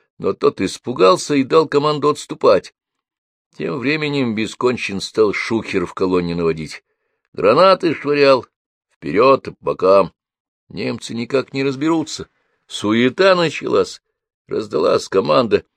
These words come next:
Побросали они свои пулемёты и рацию, и бегом. Мы это всё в кучу подожгли. Вернулись. Чернякова вызвали в особый отдел. Потребовали для показаний Бескончина.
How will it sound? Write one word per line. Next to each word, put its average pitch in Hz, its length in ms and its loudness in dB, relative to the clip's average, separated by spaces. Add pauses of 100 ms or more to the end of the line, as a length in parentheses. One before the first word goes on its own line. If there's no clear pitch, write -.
(260)
Побросали 98 640 2
они 147 200 4
свои 135 320 4
пулемёты 120 760 0
и 90 40 4
рацию, 113 640 2
и 202 280 -8
бегом. 101 560 2 (540)
Мы - 120 -8
это 87 520 4 (100)
всё 78 360 -2
в - 80 -14
кучу 156 680 -2 (580)
подожгли. 78 640 -6 (840)
Вернулись. 147 680 2 (1000)
Чернякова 127 800 4
вызвали 117 440 -2
в 113 60 6
особый 107 440 4
отдел. 92 400 2 (560)
Потребовали 104 760 0
для 90 160 -4
показаний 98 460 0
Бескончина. 95 760 -2